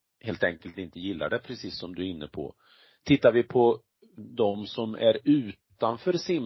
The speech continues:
simintresset, den vanliga sportintresse-, eh, s-, sportintresserade,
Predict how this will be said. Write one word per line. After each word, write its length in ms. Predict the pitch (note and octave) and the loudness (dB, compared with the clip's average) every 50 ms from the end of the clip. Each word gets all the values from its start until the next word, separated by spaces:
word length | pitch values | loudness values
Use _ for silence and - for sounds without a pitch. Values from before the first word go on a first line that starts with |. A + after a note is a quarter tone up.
| G2+ F#2 D#2+ C#2+ _ _ _ _ _ _ _ _ _ _ _ _ _ _ _ _ _ _ _ _ - | -6 -8 -10 -12 _ _ _ _ _ _ _ _ _ _ _ _ _ _ _ _ _ _ _ _ -10
simintresset, 560 | A#2+ G#2 G2 - F#2 E2+ - - - - - | -10 -8 -4 2 4 4 4 2 -2 -8 -4
den 180 | G#2 G2 G2+ G2 | -4 -6 -4 0
vanliga 540 | A2+ A#2 A2+ G#2 F#2+ F2+ F2 E2+ E2 F#2+ | 2 4 4 4 2 0 -4 -6 -6 -6
sportintresse-, 1000 | - - - C3 A#2 - _ - E2+ E2+ F2 - G2 E2+ D#2+ - - - D#3+ D3+ - - | -8 -6 -6 -6 -6 -6 _ -12 -10 -10 -10 -4 -2 -2 -2 -2 -4 -2 -2 -2 -2 -4
eh, 40 | A2+ | -12
s-, 480 | A2 - - - C3 C3+ B2+ B2+ B2+ - | -14 -14 -14 -14 -14 -14 -14 -14 -14 -14
sportintresserade, 1040 | - - - A#2+ - - G2+ F2+ - G2+ F#2+ - F3 F3 D3+ B2+ F#2 - F2 E2 | -10 0 0 0 0 0 -10 -8 -8 -8 0 4 6 6 6 6 2 0 -4 -10